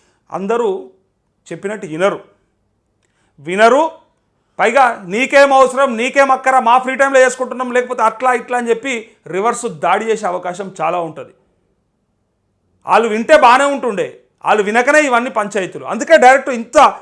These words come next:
ఓపెన్గా తను ఈ మెసేజ్ పెట్టడానికి ధైర్యం చేసింది. ఇక్కడ చూడండి, ఇగో,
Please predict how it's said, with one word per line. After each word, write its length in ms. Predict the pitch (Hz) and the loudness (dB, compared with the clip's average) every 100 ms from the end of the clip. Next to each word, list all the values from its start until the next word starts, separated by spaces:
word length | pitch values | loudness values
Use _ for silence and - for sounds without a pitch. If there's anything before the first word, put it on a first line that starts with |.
| - _ | -16 _
ఓపెన్గా 480 | 170 262 294 285 285 | 2 2 2 0 0
తను 200 | 277 262 | -2 -4
ఈ 180 | 233 214 | -6 -4
మెసేజ్ 340 | 214 254 240 | -2 0 0
పెట్టడానికి 400 | 226 220 214 226 | -2 -2 -4 -6
ధైర్యం 340 | 190 202 220 | -2 0 0
చేసింది. 300 | 208 202 214 | -2 -4 -6
ఇక్కడ 240 | 311 214 190 | -4 -4 -2
చూడండి, 200 | 233 190 | -2 -2
ఇగో, 140 | 143 | -8